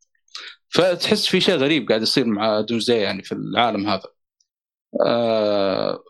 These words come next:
صراحة مرة انترستنج كان القتال، يعني صح إنه كان طويل، لكن مرة كان ستن-، انترستنج، يعني كان في أشياء كثير قاعد تحصل.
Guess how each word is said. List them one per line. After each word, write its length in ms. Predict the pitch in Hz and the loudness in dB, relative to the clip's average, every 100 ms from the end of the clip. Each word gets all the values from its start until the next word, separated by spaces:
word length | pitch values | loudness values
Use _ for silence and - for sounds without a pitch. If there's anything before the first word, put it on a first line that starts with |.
| _ | _
صراحة 320 | - 170 185 156 | 0 0 2 2
مرة 220 | 170 131 | 2 0
انترستنج 440 | 117 139 - 117 | 0 0 2 0
كان 160 | 131 110 | 0 0
القتال، 260 | 104 - | 0 2
يعني 160 | 117 113 | 2 2
صح 200 | - 131 | 0 2
إنه 160 | 139 123 | 2 2
كان 180 | 131 | 0
طويل، 300 | 127 131 156 | 2 2 2
لكن 240 | 127 120 123 | 0 2 2
مرة 320 | 139 127 107 | 2 2 0
كان 180 | 107 117 | 0 0
ستن-، 300 | - 131 - | 2 0 2
انترستنج، 560 | - - 127 123 107 | 0 0 0 0 0
يعني 140 | 101 101 | 0 2
كان 160 | 139 | 2
في 120 | 123 117 | 2 2
أشياء 240 | - 123 | 2 0
كثير 320 | 117 120 120 | 2 0 2
قاعد 180 | 110 101 | 2 0
تحصل. 300 | - - | -4 -4